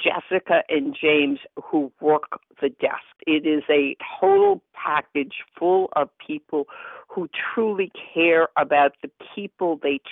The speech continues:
treat, and they treat you like a human being. Just that is life-changing. Even before the surgery, it's life-changing. It's a safe space in an industry that doesn't often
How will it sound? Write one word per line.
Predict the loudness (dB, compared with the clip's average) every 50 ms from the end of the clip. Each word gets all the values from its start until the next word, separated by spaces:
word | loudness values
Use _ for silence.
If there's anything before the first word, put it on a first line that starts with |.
| -18 -8
treat, | -6 -6 -6 -6 -8 -10 _ -20 -20 -20 -18 -18 -20 _ -2
and | -2 -2 0 0
they | -2 -2 -2 -4 -8 -8 -2
treat | 0 0 0 -2 _ -6
you | -6 -4 0
like | 2 2 2 2 2 _ -10 -2
a | 0 2 2 2 0 -4 -14 -8
human | -4 -2 -2 -2 -2 -2 -2 -2 -2
being. | -4 -4 -4 -2 -2 -2 -2 -2 -4 -6 -8 -12 _ -20 -20 -20 -20 _ -4 0
Just | 0 0 0 -2 -2 2
that | 4 6 6 6 4
is | 2 -4 -2 -2
life-changing. | 0 0 0 0 -2 -8 -8 -4 -2 -2 -2 -2 -4 -8 -8 -6 -4
Even | -2 -2 -2 0 0 0 0
before | 0 -2 -4 -4 -6 -6 -2 2 4 4 4 4
the | 2 -4 -6 -6 -6 -2
surgery, | -2 0 0 -2 -2 -4 -6 -4 -4 -4 -4 -4 0
it's | -2 -2 -2 -2 -20 -18 -16
life-changing. | -6 0 2 2 2 2 -4 _ -16 -14 -12 -12 -10 -10 -12 -12 -14 -16 -16 -18 _ _ _ _ _ -6 0
It's | 0 0 0 0
a | -6 -6 -6 -8 -14 -2 0
safe | 2 2 2 2 -2 -10 -20 -20 -16
space | -4 0 2 4 4 2 0 -2 -10 -20 -20 _ -4
in | -2 0 2 2 2 0 -2 -6 _ _ 0 0
an | 2 2
industry | 2 0 0 -2 -2 0 0 -2 -2 -2 -6 -6 0 0 2 2 2
that | -2 -4 -4 2
doesn't | 2 4 4 4 2 -2 -6 -6 -6 -2 0
often | 2 2 2 2 0 -4 -4 -4 -4